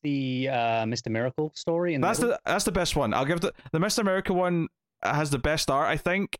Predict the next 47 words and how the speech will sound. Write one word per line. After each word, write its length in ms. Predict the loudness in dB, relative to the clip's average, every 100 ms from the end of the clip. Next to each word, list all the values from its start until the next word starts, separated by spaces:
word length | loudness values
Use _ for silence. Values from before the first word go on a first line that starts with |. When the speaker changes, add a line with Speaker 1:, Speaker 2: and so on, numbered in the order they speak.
| -2
Speaker 2:
and 360 | 0 2 2
Speaker 1:
Yep. 120 | 0 -2 -4
Speaker 2:
was 180 | -4 0
the 100 | 0
most 240 | 0 0
interesting. 640 | 0 0 0 0 0 -2 -2 -6 _ _ _ -2
Um, 340 | 0 2 0 -4 _ -2
I 160 | -2
think 160 | 0 0
there's 160 | 0 2
some 160 | 2
nice 280 | 2 2 2
ideas 480 | 0 0 2 2 2
in 60 |
the 80 | 2
main 180 | 2 0
story 340 | 0 0 2
with 140 | 0 0
John, 420 | 0 2 2 0 -4 _ -20 -20 _ _ 0
but 260 | 2 2
I 180 | 0 0
think 460 | 0 0 2 0 -2 0
it 240 | 2 2
is, 300 | 2 2 2 0
it, 120 | 0
do 80 | 2
you 40 |
know 20 |
what 80 | 2
it 40 | 2
reminds 200 | 2 2
me 80 |
of 100 | 2
a 60 | 2
lot, 280 | 2 2 2
actually? 380 | 0 0 0 2
It 100 | 2
reminds 280 | 2 0 0
me 80 |
a 60 | 2
lot 240 | 2 2
of 160 | 0 0
the 160 | 0 2
early 260 | 2 2
Rebirth 400 | 2 0 0 0
Superwoman, 600 | -2 -2 0 0 0 0
where 320 | 2 2 0